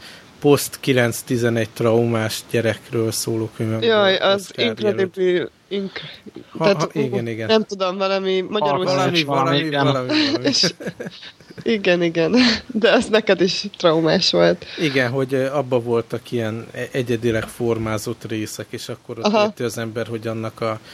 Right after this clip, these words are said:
Speaker 1: a tipográfiáját úgy meg akarják őrizni, meg képek voltak benne, meg minden, de amikor egy abszolút egyszerű szöveg, akkor azért.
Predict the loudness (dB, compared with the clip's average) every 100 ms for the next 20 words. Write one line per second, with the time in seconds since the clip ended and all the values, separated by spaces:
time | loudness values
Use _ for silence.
0 | -20 -20 -20 -8 -4 -4 -4 -10 -14 -4
1 | -2 2 2 4 2 2 0 0 0 -2
2 | -2 -2 -2 -4 -4 -4 -2 -4 -4 -4
3 | -2 -2 -4 -8 -6 -2 -2 0 -6 -2
4 | -4 -2 -4 -2 -2 -2 -4 -2 0 2
5 | 0 -2 -18 -10 -2 0 0 2 4 4
6 | 2 2 2 2 2 -4 -10 -2 -2 0
7 | 0 0 0 0 2 2 0 -6 -6 -4
8 | -4 -2 -4